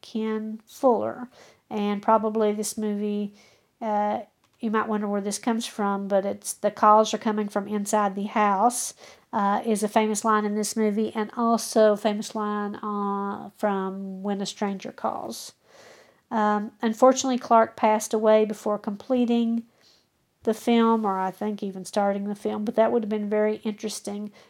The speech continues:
version with Olivia Hussey as the house mother and John Saxon back. Bob Clark and Glenn Morgan were friends. He got Clark's blessing to make the movie, and Clark also served as the executive producer.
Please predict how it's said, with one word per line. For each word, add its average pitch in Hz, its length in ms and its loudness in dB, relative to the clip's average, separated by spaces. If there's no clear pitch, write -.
version 208 560 -2
with 208 420 -2
Olivia 208 440 -2
Hussey 214 480 -4
as 214 260 -2
the 202 100 -8
house 202 320 -4
mother 226 400 -10
and 202 200 -6
John 202 240 -4
Saxon 226 500 -6
back. 220 240 -12
Bob 233 260 6
Clark 247 320 8
and 226 400 2
Glenn 208 240 0
Morgan 254 380 4
were 226 100 2
friends. 311 600 -2
He 277 120 0
got 214 240 4
Clark's 214 340 -2
blessing 247 600 2
to 240 160 -2
make 269 240 0
the 330 80 0
movie, 277 380 2
and 214 200 -4
Clark 214 300 0
also 214 300 -2
served 208 400 -4
as 208 180 -4
the 220 60 -6
executive 202 460 -8
producer. 247 440 0